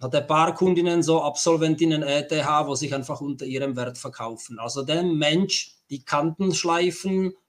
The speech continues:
polieren, so dass er seinen Wert richtig darstellt und sich nicht unter seinem Wert verkauft.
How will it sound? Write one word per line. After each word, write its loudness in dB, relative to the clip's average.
polieren, 2
so 4
dass 2
er 2
seinen 2
Wert 2
richtig -4
darstellt -2
und 0
sich -4
nicht -6
unter -6
seinem -2
Wert -4
verkauft. -6